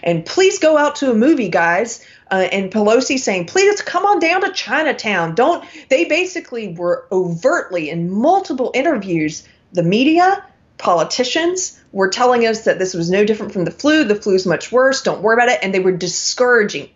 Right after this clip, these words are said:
actively discouraging voluntary social distancing. So then what did they do? They jumped straight from discouraging voluntary social distancing to pushing enforced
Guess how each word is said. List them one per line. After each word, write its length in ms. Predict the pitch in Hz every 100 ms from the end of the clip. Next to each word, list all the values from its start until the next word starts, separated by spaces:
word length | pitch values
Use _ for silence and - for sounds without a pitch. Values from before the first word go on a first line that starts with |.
| _
actively 640 | 226 294 330 - 220 196 175
discouraging 1040 | 175 - - 226 214 180 165 147 170 202 - -
voluntary 720 | 196 240 285 220 202 160 156
social 340 | 170 165 170
distancing. 640 | 160 208 196 175 170 156 - -
So 160 | - 190
then 220 | 233 247
what 100 | 220
did 120 | 196
they 140 | 170
do? 200 | 160 160
They 180 | 151 170
jumped 280 | 170 208 175
straight 560 | - - 233 247 349 -
from 140 | 262
discouraging 640 | 220 - 208 196 185 165
voluntary 540 | 165 151 156 160 160 160
social 300 | 170 170 170
distancing 640 | 156 160 170 190 220 233 - - -
to 100 | 240
pushing 640 | 233 285 330 - 214 190
enforced 1000 | 196 175 - - 302 349 - - - -